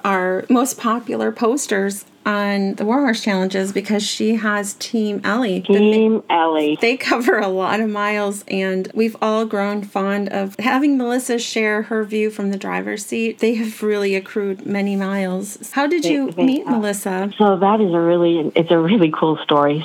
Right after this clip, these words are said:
Speaker 2: I was maybe doing two and a half, three miles on chance a day, like, not very far at all. And I signed myself up to go to this ride at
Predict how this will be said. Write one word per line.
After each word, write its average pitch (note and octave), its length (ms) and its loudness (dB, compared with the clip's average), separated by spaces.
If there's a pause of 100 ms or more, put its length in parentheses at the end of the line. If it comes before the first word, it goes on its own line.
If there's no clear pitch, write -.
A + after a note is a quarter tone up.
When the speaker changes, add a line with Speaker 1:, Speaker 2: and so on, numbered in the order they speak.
Speaker 2:
I F3 160 6
was G#3 400 4
maybe F3+ 600 6
doing E3+ 720 4 (200)
two G3 120 8
and F3 80 4
a D#3 40 2
half, D#3 240 2
three F3 160 6
miles D3+ 320 4
on C#3+ 160 2
chance C3+ 360 2
a D3+ 60 4
day, - 460 0
like, D#3 180 4
not D3+ 380 2
very C#3+ 560 2
far C#3 180 4
at C#3+ 60 2
all. C3+ 340 2
And E3+ 760 4 (160)
I F3 400 6
signed G3 280 6
myself F3 460 2
up E3+ 160 0
to F3+ 100 2
go E3+ 260 4
to E3 180 0
this D#3+ 240 2
ride E3+ 640 4
at E3 180 4